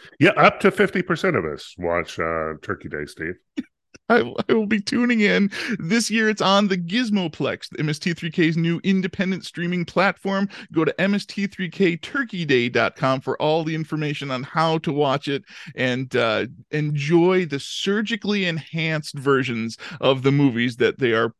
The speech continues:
Speaker 2: presenting this year, uh, enhanced up to ten eighty P. This is high definition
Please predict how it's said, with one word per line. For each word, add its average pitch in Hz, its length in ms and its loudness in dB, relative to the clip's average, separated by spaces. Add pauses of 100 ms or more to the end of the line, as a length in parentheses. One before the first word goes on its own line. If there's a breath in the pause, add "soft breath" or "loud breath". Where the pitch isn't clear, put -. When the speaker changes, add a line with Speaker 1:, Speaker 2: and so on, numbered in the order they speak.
(120)
Speaker 2:
presenting 135 720 -2
this 131 300 -4
year, 127 400 0 (260 loud breath)
uh, 101 280 2 (160)
enhanced 185 800 -2
up 151 220 -2
to 143 160 -2
ten 190 440 0
eighty 160 380 -2
P. 143 520 -2 (260 loud breath)
This 139 180 2
is 120 100 -2
high 147 540 2
definition 143 720 2